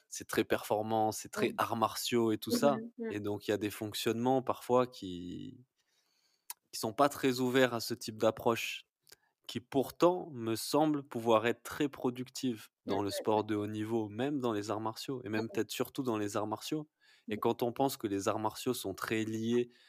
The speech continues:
Speaker 1: justement à ces philosophies orientales comme le bouddhisme, heu,
Speaker 2: Mmh.
Speaker 1: et cetera, bah, c'était des choses qui étaient défendues par ces,
Speaker 2: Complètement,
Speaker 1: par ces
Speaker 2: ouais.
Speaker 1: philosophies-là.
Speaker 2: Ouais,
Speaker 1: Mmh.
Speaker 2: complètement, complètement.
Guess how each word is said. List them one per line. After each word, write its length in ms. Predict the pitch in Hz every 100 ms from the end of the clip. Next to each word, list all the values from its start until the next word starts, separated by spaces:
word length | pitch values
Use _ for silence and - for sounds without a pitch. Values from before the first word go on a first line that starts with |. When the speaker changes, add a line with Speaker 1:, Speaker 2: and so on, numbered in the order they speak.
| _
Speaker 1:
justement 540 | - 98 - 104 117 113
à 60 |
ces 180 | 101 101
philosophies 960 | - 107 104 104 101 101 95 - 110 107
orientales 800 | 87 92 90 92 117 117 117 107 _ _ _ _ _ _ _ _ _ _ _ -
comme 220 | 92 92
le 100 | 90
bouddhisme, 800 | 90 90 98 104 101 98 95 90
heu, 340 | 87 87 95
Speaker 2:
Mmh. 280 | 214 208 196
Speaker 1:
et 40 | -
cetera, 480 | - - 104 170 147 104
bah, 180 | 95
c'était 220 | - - 90
des 120 | 95
choses 260 | - 107
qui 100 | -
étaient 160 | 98 92
défendues 520 | 87 95 101 104 147
par 180 | - 110
ces, 360 | - 87 90 -
Speaker 2:
Complètement, 680 | 220 214 233 233 220 208 220
Speaker 1:
par 100 | -
ces 80 | 240
Speaker 2:
ouais. 140 | 233
Speaker 1:
philosophies-là. 600 | 190 87 87 - 95 87 _
Speaker 2:
Ouais, 300 | 226 214 214 - _
Speaker 1:
Mmh. 100 | 220
Speaker 2:
complètement, 500 | 226 233 233 202 208 _ _ _ - - - - -
complètement. 580 | 220 226 226 220 196